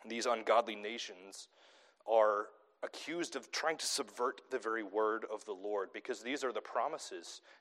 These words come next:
that were given to Abraham, as, as Pastor Kerr read during our scripture reading earlier from Genesis fifteen. Those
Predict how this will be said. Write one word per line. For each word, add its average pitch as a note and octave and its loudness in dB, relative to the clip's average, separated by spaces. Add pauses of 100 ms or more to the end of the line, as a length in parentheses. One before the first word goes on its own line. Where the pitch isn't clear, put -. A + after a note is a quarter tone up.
that A#2 2
were A2+ 0
given A#2+ 0
to B2 -4
Abraham, G#2+ -4
as, F#2+ -8 (300)
as - -6
Pastor - 4
Kerr A2 6
read A2+ 4
during A2+ 4
our G#2+ 2
scripture - -2
reading A2 -2
earlier A#2+ 4
from G#2 -10
Genesis A2+ -4
fifteen. B2+ -4 (380)
Those C#3 0